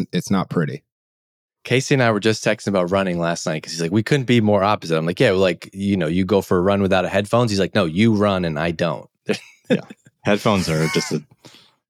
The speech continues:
Speaker 3: completely
Speaker 2: But
Speaker 3: separate
Speaker 2: don't
Speaker 3: thing.
Speaker 2: you
Speaker 3: Yeah. Are you sure that's not a fake background? Kinda looks like something that maybe you uploaded to make it
Speaker 1: <laughs>
Speaker 3: look like
Speaker 1: No,
Speaker 3: you're somewhere
Speaker 1: no.
Speaker 3: else.
Speaker 1: No, it's not.
Speaker 3: Looks
Speaker 1: It's,
Speaker 3: too
Speaker 1: it's
Speaker 3: clean.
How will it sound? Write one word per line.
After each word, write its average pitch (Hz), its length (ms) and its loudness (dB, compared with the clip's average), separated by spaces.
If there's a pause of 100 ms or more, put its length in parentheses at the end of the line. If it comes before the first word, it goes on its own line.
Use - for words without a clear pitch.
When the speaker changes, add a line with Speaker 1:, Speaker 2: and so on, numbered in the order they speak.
(320)
Speaker 3:
completely 98 400 2
Speaker 2:
But 85 40 -4
Speaker 3:
separate - 180 2
Speaker 2:
don't 180 180 2
Speaker 3:
thing. 104 120 2
Speaker 2:
you 101 60 4
Speaker 3:
Yeah. 104 120 0
Are 143 80 4
you 143 100 4
sure 185 180 4
that's 180 160 2
not 165 120 4
a 151 40 4
fake 151 220 0
background? 147 500 2 (240)
Kinda 139 180 4
looks 123 200 2
like 131 120 4
something 113 300 2
that 107 80 6
maybe 101 240 4
you 90 160 6
uploaded 85 440 4
to 87 60 0
make 85 220 2
it 76 160 0
Speaker 1:
<laughs> 139 200 6
Speaker 3:
look 98 180 2
like 135 100 6
Speaker 1:
No, 135 80 8
Speaker 3:
you're 117 80 2
somewhere 101 300 2
Speaker 1:
no. 78 80 -2
Speaker 3:
else. - 180 -8 (180)
Speaker 1:
No, 117 200 4
it's 98 160 -2
not. 107 240 2
Speaker 3:
Looks - 160 2
Speaker 1:
It's, - 80 -2
Speaker 3:
too 143 80 4
Speaker 1:
it's - 80 -4
Speaker 3:
clean. 98 400 2